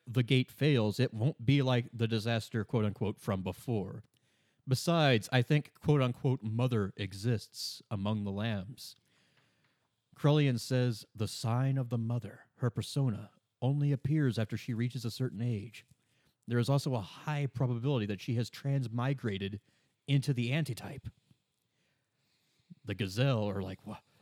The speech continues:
The antitype? That woman from Mas-,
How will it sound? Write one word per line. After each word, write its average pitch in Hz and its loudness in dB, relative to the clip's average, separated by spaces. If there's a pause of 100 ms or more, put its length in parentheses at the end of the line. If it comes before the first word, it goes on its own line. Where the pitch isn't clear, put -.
The 98 0
antitype? 123 -2 (560)
That 110 0
woman 117 2
from 117 0
Mas-, 113 -2